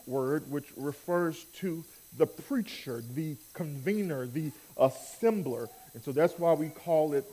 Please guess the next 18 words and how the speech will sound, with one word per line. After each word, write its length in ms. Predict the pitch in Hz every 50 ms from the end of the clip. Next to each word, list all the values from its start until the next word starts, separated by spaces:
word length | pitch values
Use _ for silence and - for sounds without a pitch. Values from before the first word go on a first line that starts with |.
| 139
the 80 | 139 143
preacher. 560 | 117 - - - 190 175 - - - 123 113 - - - - - - 147 139
And 100 | 143 -
so 80 | -
we 260 | 170 156 160 202 214 214
are 120 | 190 165
now 340 | 160 156 170 180 190 214 - -
in 80 | 165 160
Ecclesiastes 1120 | 147 - - 196 185 170 135 165 160 151 156 175 190 180 - - - 143 131 131 135 127 - -
chapter 300 | - 175 165 165 - 147
five, 580 | 131 - - 180 170 170 165 170 185 190 185 - - - - - - - - - - -
verse, 760 | 120 117 113 151 165 170 170 165 - - - - - - - - - - - - -
beginning 400 | 143 139 117 143 185 180 175 165
with 200 | 156 151 139 117
verse 340 | 131 160 165 160 165 165 147
number 520 | 139 151 151 156 156 147 151 151 156 151 - - - - 151
eight. 180 | 165 123 - - - - - - - - -
Ecclesiastes 1120 | 123 - - 170 165 175 160 160 160 160 165 175 170 165 - - - 165 160 160 160 156